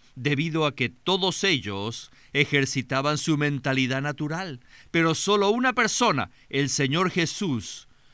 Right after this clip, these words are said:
ejercitaba su espíritu. Y el Nuevo Testamento dice que él percibía en su espíritu, y puesto que ejercitaba su espíritu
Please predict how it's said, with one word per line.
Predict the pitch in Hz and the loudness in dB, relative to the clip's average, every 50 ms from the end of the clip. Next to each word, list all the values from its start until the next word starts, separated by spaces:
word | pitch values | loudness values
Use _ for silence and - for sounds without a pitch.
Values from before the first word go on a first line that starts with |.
| - | -6
ejercitaba | - 127 131 127 - 131 127 123 123 - 127 - - - 120 117 117 117 120 | -2 -2 -2 0 0 -2 -2 -2 -2 -4 -4 -4 -4 -4 -4 -2 -2 -2 -4
su | 117 - 127 123 | -4 -4 -4 -4
espíritu. | 117 - - - - - 131 127 113 110 104 - - 107 92 82 - - - - - - - - - - - - - - - | -4 -4 -6 -10 -6 -4 -2 -2 -2 -4 -8 -10 -10 -12 -12 -12 -14 -20 -20 -20 -20 -20 -20 -20 -20 -20 -20 -20 -20 -10 -2
Y | 151 160 | 0 2
el | 160 151 | 2 4
Nuevo | 190 214 220 214 | 2 2 0 0
Testamento | - 175 - - 160 147 160 190 202 165 127 151 151 | -2 -4 -4 -2 -2 0 0 0 0 0 0 0 0
dice | 175 175 - - 156 151 | 0 0 0 0 -2 0
que | - 143 135 139 - | 0 0 0 0 2
él | 156 165 170 - | 0 0 0 -2
percibía | - - 170 160 151 - - - 160 160 160 233 302 339 330 302 277 262 | 0 0 0 0 0 0 -2 -2 -2 -2 -2 -2 -2 0 0 0 2 2
en | 240 208 | 2 0
su | 156 190 202 | 2 2 2
espíritu, | 185 - - - 160 156 127 117 101 - - 90 - - _ - - _ - - | 2 2 0 -2 -2 -2 0 -2 -4 -6 -10 -16 -16 -18 _ -20 -20 _ -8 -4
y | 165 175 | -2 -2
puesto | - - 180 180 160 - 175 165 | -2 0 0 0 0 0 -2 -2
que | 127 156 151 143 | 0 2 2 2
ejercitaba | - 143 139 131 - 135 127 123 - 143 151 156 160 147 | 2 0 -2 -2 -2 -4 -4 -4 -4 -4 -4 -2 -2 -4
su | - 147 139 | -2 -2 -2
espíritu | 127 - - - - 185 143 117 101 - - 95 - | -2 -4 -6 -6 -4 -4 -2 -4 -6 -8 -10 -14 -14